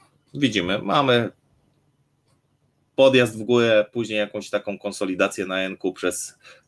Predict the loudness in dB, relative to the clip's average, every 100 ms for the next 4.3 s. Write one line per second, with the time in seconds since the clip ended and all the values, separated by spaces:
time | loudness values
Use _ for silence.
0 | -8 -2 -2 -2 0 2 2 2 2 2
1 | 2 2 4 4 4 4 4 2 2 0
2 | 4 4 4 -4 -18 -20 _ _ _ _
3 | _ _ _ _ -4 0 2 2 0 -2
4 | 2 2